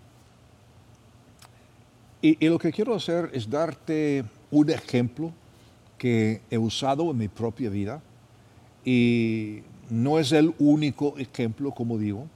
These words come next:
y no es lo único que hago yo, pero hay, hay veces cuando pienso que necesito un, una palabra fresca del Señor.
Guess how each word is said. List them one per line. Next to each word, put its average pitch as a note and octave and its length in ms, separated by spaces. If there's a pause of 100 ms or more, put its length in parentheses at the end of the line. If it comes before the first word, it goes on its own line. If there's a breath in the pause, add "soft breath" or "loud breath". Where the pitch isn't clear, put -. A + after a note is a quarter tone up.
(420 soft breath)
y A2+ 200
no A#2+ 320
es C#3+ 140
lo C#3+ 80
único C#3 500
que B2 140
hago B2 320
yo, G2+ 300 (1000 loud breath)
pero E3 320
hay, F3+ 260
hay E3 160
veces F#3 420
cuando C#3 840 (1400 soft breath)
pienso D#3+ 440
que A#2+ 120
necesito B2+ 960 (960)
un, C3 160 (140)
una D3 240
palabra C3 480
fresca A2+ 560
del F2 180
Señor. D#2+ 520